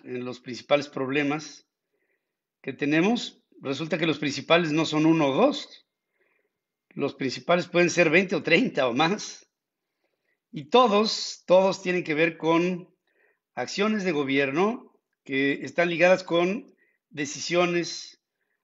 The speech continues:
algunas a tiempo, algunas a destiempo,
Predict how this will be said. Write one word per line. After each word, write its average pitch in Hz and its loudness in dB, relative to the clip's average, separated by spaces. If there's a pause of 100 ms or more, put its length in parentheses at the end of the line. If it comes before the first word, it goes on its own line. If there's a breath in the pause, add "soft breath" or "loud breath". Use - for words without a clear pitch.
(160)
algunas 143 -8
a 107 -10
tiempo, 185 0 (760)
algunas 143 -8
a 120 -4
destiempo, 185 0